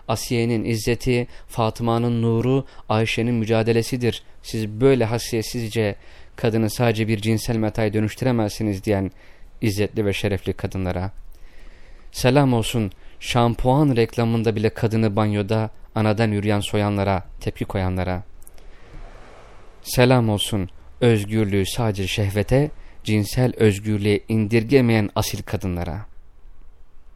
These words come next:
"Evlenmem şunu yaparım, çocuk doğurmam şunu yaparım,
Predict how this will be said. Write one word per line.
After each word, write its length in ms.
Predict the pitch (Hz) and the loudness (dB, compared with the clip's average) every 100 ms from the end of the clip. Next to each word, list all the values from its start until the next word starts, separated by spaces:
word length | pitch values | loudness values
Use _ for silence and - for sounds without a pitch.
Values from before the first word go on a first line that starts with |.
| - - - - - - - 123 | -20 -20 -20 -18 -18 -18 -4 2
"Evlenmem 640 | 117 110 113 107 113 113 | 4 4 2 4 2 2
şunu 240 | - - | 0 0
yaparım, 580 | 127 127 - - 123 139 - - - - | 2 2 0 0 -2 -4 -8 -18 -20 -8
çocuk 440 | - 113 120 - | -2 0 0 0
doğurmam 480 | 117 110 107 110 101 | 2 4 2 2 0
şunu 220 | - 117 | -2 0
yaparım, 540 | 117 110 110 107 113 | 2 2 0 0 -2